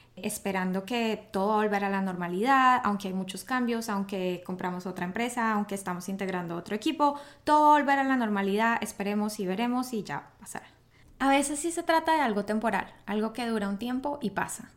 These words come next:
Pero creo que muchas veces se vuelve más como una transición, una transición a una realidad diferente. Y lo que noto, tanto en el coronavirus como en muchos casos cuando hay cambios organizacionales, es que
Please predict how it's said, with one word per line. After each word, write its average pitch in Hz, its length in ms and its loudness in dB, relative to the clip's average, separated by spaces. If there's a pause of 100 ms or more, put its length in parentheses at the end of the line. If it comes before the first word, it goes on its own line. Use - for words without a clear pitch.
(120)
Pero 254 200 0
creo 226 200 -2
que 285 100 2
muchas 233 480 2
veces 226 480 -2 (300)
se - 160 -6
vuelve 220 340 2
más 220 260 0
como 220 200 -2
una 233 200 2
transición, 202 720 -6 (280)
una 226 220 4
transición 220 640 -2
a 196 180 -4
una 214 380 -2
realidad 220 560 -2
diferente. 196 580 -6 (640)
Y 277 140 6
lo 262 180 2
que 262 100 0
noto, 226 560 0 (200)
tanto 240 280 2
en 226 80 4
el 220 140 0
coronavirus 208 720 0
como 208 180 -2
en 202 80 2
muchos 208 460 0
casos 247 360 -2
cuando 254 240 -2 (200)
hay 196 140 -4
cambios 220 380 -2
organizacionales, 220 1040 -2 (220)
es 226 220 0
que 240 360 -2